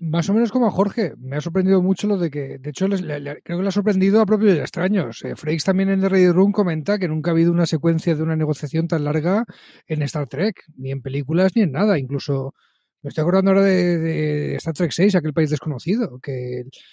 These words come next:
se supone que una conferencia de paz iba a ocupar casi toda la,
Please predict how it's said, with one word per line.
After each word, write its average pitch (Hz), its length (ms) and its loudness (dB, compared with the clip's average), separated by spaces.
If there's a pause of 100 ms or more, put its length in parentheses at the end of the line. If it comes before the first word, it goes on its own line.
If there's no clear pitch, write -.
(120)
se - 120 -10
supone 160 360 0
que 170 160 2
una 175 180 2
conferencia 175 500 2
de 170 80 4
paz 180 300 0
iba 165 160 0
a 165 40 -2
ocupar 160 340 -4
casi 147 240 -8
toda 147 240 -4
la, 147 680 -4